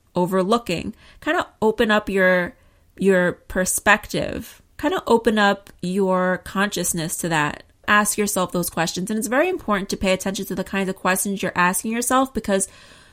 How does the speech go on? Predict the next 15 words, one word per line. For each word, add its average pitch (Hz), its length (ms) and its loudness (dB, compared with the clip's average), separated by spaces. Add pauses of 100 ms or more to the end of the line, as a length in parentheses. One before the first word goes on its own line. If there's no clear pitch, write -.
(140)
that's 240 300 4
where, 247 280 2
that's 226 200 2
how 254 60 2
you 233 160 0
direct 190 600 0
your 190 100 -4
mind 175 340 0
where 160 160 -4
to 165 80 -4
go. 156 280 -2
So - 240 -2
if 233 140 -2
you 254 160 0
start 294 420 0